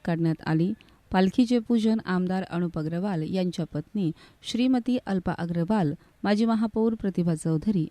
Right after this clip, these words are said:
आणि माजी महापौर चंद्रकांत सोनार यांच्या हस्ते करण्यात आले. यावेळी महिलांच्या हस्ते देवीची पूजा आणि आरती करण्यात आली.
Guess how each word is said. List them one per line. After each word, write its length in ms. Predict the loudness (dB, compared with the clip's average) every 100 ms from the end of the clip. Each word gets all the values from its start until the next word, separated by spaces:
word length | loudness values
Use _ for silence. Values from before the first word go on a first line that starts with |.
| -2
आणि 160 | -2 0
माजी 260 | 0 0
महापौर 440 | 0 -2 0 0 0
चंद्रकांत 580 | 0 0 0 -2 -2
सोनार 400 | -4 0 0 0 -2 -10 -18 -4
यांच्या 380 | 2 2 2 0
हस्ते 360 | -2 -2 -2 -4
करण्यात 420 | -2 -2 -2 -4
आले. 180 | -8 -12 -16 _ _ _ _ 2
यावेळी 360 | 6 6 6
महिलांच्या 520 | 6 6 4 2 2 2
हस्ते 420 | 2 0 0 0
देवीची 380 | 0 0 -2 -2
पूजा 360 | -2 0 0
आणि 260 | 0 -2 -2
आरती 260 | -2 -2 -4
करण्यात 400 | -4 -2 -2 -4
आली. 180 | -8